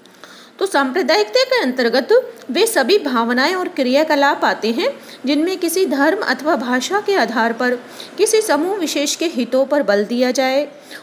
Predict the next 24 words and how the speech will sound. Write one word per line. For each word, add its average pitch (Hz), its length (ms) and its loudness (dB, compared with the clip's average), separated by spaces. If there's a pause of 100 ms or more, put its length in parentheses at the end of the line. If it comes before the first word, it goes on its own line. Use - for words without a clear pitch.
उन 427 160 0
हितों 359 340 0
को 359 180 0
राष्ट्रीय 330 460 0
हितों 294 240 2
से 277 160 -4
भी 277 120 -2
अधिक 254 360 -4
प्राथमिकता 254 600 -2
दी 277 180 0
जाए 285 380 2 (380)
तथा 339 220 0
उस 370 260 -2
समूह 311 240 0
में 320 160 -2
पृथकता 294 460 0
की 330 140 -2
भावना 240 420 0
उत्पन्न 285 480 -2
की 294 160 -2
जाए 240 380 0 (320)
या 370 180 2
उसको 302 340 2
प्रोत्साहन 240 640 2